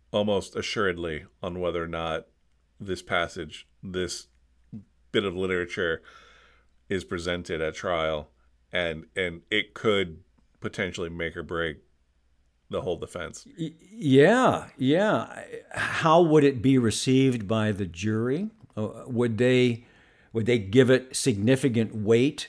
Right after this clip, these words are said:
Speaker 2: as being a window into his mindset where he's going to shoot first, ask questions later, where probably, uh, akin to the, the, the notion of second-degree murder, is this, in fact,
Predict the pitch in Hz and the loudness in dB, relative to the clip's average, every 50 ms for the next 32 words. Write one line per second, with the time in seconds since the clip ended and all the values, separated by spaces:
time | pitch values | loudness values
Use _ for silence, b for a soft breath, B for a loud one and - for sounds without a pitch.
0 | - - 107 113 104 95 95 107 110 113 110 104 101 98 95 104 110 120 123 117 | -8 -4 -2 -2 -2 -2 0 0 2 2 2 2 2 0 2 2 4 4 4 6
1 | 120 117 117 113 113 110 110 104 98 110 107 92 95 101 104 107 117 123 120 117 | 6 6 8 8 6 6 4 2 0 0 -2 -2 -2 -2 0 0 2 0 0 0
2 | - - 127 117 117 117 117 135 113 110 104 101 101 110 123 120 104 107 123 110 | 0 0 2 4 2 2 0 0 0 0 2 2 2 0 0 0 -2 0 0 2
3 | 110 110 113 110 107 - - 123 110 107 107 104 - - - - 123 120 113 - | 2 4 2 2 0 0 0 2 2 2 2 0 -4 -6 -4 -2 -2 -2 -2 -4
4 | - - 127 120 117 117 110 - - 110 107 107 - - - 113 104 101 - - | -6 -4 -2 0 0 0 0 -2 -2 -2 -2 -2 -4 -2 -2 -2 -2 -4 -6 -8
5 | 104 98 101 110 127 131 131 127 127 120 117 104 104 107 104 104 107 95 - B | -10 -8 -4 0 4 6 6 6 6 6 4 4 4 4 4 4 2 0 -4 B
6 | B B B B B B B B B B _ _ - - 139 151 170 165 160 123 | B B B B B B B B B B _ _ -2 2 4 4 6 4 4 4
7 | 123 127 120 117 117 120 123 - _ _ _ _ - - 120 127 - - 123 117 | 4 4 4 4 4 2 0 -4 _ _ _ _ -8 -6 -4 -4 -4 -2 -4 -4
8 | 110 - 139 127 127 123 - 135 127 107 113 110 104 107 - - 131 127 120 120 | 0 2 2 4 4 4 2 2 2 2 2 2 0 0 -2 -8 -12 -10 -10 -10
9 | - 131 117 113 117 123 127 123 - 135 117 107 95 - - - - 143 143 - | -6 -2 2 4 6 6 6 4 4 2 0 0 0 -2 -2 0 2 2 2 2
10 | 147 123 - 120 104 107 113 107 101 104 120 127 123 117 117 131 - - 156 156 | -2 -4 -2 -2 -2 0 2 2 4 4 4 4 4 4 2 0 2 4 6 6
11 | 160 143 120 139 147 131 - - 127 113 113 - - 143 135 131 127 - - - | 6 6 6 8 8 8 8 6 4 2 2 2 4 4 6 6 4 2 0 -6